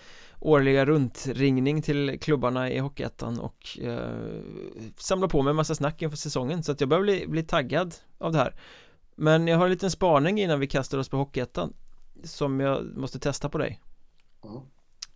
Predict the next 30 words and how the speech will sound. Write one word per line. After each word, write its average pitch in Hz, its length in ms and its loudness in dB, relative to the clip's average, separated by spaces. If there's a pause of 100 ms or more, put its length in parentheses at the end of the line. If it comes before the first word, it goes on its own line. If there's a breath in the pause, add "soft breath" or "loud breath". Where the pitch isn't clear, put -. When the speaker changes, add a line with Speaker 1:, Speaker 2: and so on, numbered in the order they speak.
Speaker 1:
Känns 139 300 2
det 180 80 0
inte 165 180 -4
som 139 320 2
att - 460 -4 (520 soft breath)
det - 80 0
har 143 60 4
blivit 139 220 0
någon 139 140 -2
sorts - 260 -4
trend 143 760 -2
att - 280 -6
det 139 80 -6
ska 131 180 -4
vara 127 140 0
hockeypoddar 123 640 -2
med 123 140 -2
sköna 123 400 2
snubbar? 120 480 -4 (880)
Det 139 60 -6
är 127 40 -2
bara 131 220 0
sköna 127 420 2
snubbar 127 340 -2
överallt 131 400 0
i - 20 -8
varenda 127 220 -4
podd 147 280 -2
hela 135 160 -2
tiden. 135 300 -4